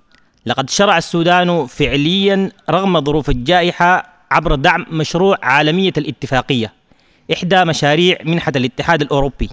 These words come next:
وعن طريق مر-، عن طريق التعاون مع مركز فيرتيك للاستشارات القانونية في إجراء استقصاء قانوني وفقًا لنموذج فيرتيك،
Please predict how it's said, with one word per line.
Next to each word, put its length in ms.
وعن 200
طريق 480
مر-، 260
عن 260
طريق 280
التعاون 800
مع 320
مركز 480
فيرتيك 500
للاستشارات 600
القانونية 680
في 220
إجراء 300
استقصاء 480
قانوني 640
وفقًا 300
لنموذج 560
فيرتيك، 520